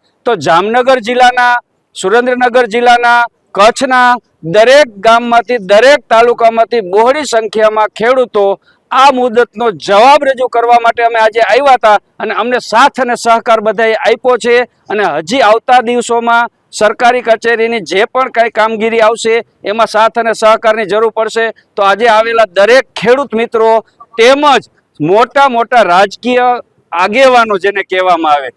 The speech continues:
જે કિસાન નેતાની જે છાપ ધરાવે છે, પાલભાઈ આંબલિયા કયો, સુરતથી જયેશભાઈ પટેલ કયો,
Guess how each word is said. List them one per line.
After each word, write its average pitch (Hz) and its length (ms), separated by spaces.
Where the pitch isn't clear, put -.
જે 220 120
કિસાન 247 420
નેતાની 240 480
જે 262 100
છાપ 226 320
ધરાવે 214 420
છે, 214 140
પાલભાઈ 208 480
આંબલિયા 226 440
કયો, 226 400
સુરતથી 220 460
જયેશભાઈ 196 560
પટેલ 233 360
કયો, 233 500